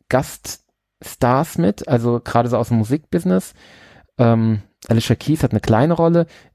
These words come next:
Joss Stone hat eine große Rolle. Ähm, das Ding ist unheimlich rund und, und macht unheimlich Spaß. Also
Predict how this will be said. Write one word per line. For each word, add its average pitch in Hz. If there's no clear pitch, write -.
Joss -
Stone 135
hat 127
eine 107
große 147
Rolle. 147
Ähm, 117
das -
Ding 143
ist -
unheimlich 131
rund 127
und, 117
und 117
macht 113
unheimlich 113
Spaß. 101
Also 120